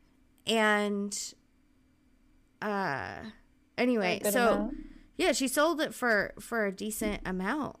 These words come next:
Speaker 1: Um, and I have, like, four of those. And I <laughs> should have freaking sold them. And I, yeah, I have four of them. I could have sold three and made some good m-,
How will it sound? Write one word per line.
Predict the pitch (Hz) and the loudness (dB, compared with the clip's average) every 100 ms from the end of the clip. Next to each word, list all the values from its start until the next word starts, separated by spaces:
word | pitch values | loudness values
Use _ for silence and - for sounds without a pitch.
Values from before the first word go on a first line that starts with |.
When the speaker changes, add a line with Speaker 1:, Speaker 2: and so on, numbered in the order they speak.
| - | -8
Speaker 1:
Um, | 196 190 185 180 180 185 - _ - | -4 -2 -2 -4 -6 -10 -20 _ -2
and | 226 | 2
I | 240 | 2
have, | 269 339 311 | 4 2 2
like, | 269 220 | -2 -4
four | - 294 381 | -6 -4 0
of | 233 | 0
those. | 196 202 226 - - _ _ - - - _ _ _ _ _ _ _ - | -2 -6 -8 -14 -18 _ _ -20 -20 -20 _ _ _ _ _ _ _ -4
And | 240 | 0
I | 247 | 2
<laughs> | |
should | - 320 | 6 6
have | 294 | 6
freaking | 359 - 339 | 4 4 4
sold | 277 302 370 466 | 4 4 4 4
them. | 220 180 208 - - - - - _ _ - | 2 -2 -4 -8 -8 -8 -10 -16 _ _ -2
And | 240 | 0
I, | 240 233 233 226 - _ - - _ _ _ | 2 2 0 -4 -14 _ -20 -20 _ _ _
yeah, | 339 277 | 2 4
I | 233 | 4
have | 262 - | 2 0
four | - 277 262 | 0 0 0
of | 208 | 0
them. | 185 185 - - | 0 -2 -10 -4
I | 226 | -4
could | 254 269 | -2 -2
have | |
sold | - 262 226 - | 0 0 -2 -4
three | 233 202 190 214 _ _ _ _ _ - | -4 -2 -4 -8 _ _ _ _ _ -2
and | 233 | 0
made | 226 220 214 | 2 2 2
some | 240 220 202 | 2 2 0
good | 202 214 208 | 0 0 2
m-, | 214 | -2